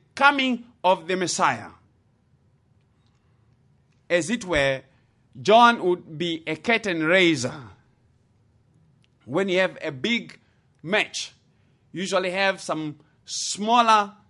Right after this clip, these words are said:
teams come and entertain the people before the main match is played. It's just to keep people entertained as they expect, as they are in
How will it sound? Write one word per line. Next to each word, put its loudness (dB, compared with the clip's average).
teams -2
come 0
and -6
entertain -2
the -4
people -6
before 4
the 0
main 6
match 0
is -4
played. 0
It's 0
just -2
to -12
keep -2
people 2
entertained 0
as 2
they 2
expect, -2
as -4
they 2
are 0
in -10